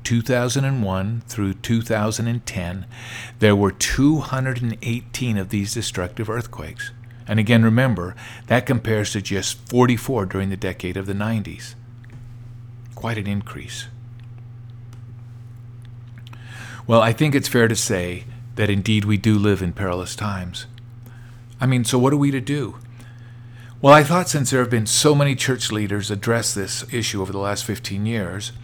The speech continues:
I would take a look at each and every talk and try to summarize and group the most important counsel that we must heed. Now, I have to tell you, this turned out to be a much more difficult and daunting task than I thought it would be.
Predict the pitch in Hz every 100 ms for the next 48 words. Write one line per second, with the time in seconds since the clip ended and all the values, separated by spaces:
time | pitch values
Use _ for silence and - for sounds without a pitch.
0 | - - - 120 156 156 139 120 117 107
1 | 110 104 123 123 120 117 127 - 92 95
2 | - - 113 123 117 110 156 147 110 98
3 | 101 104 127 131 123 107 101 101 - 113
4 | 90 110 - 123 120 87 95 98 104 104
5 | 95 - - 123 92 - - - - -
6 | - - - - - - - - 113 120
7 | 117 113 120 113 85 90 104 - - -
8 | - - - 135 - 143 127 120 127 110
9 | 104 123 - 127 127 120 110 107 - 98
10 | 110 - 104 107 107 - 107 - 98 85
11 | - 101 98 - 104 95 80 - 85 82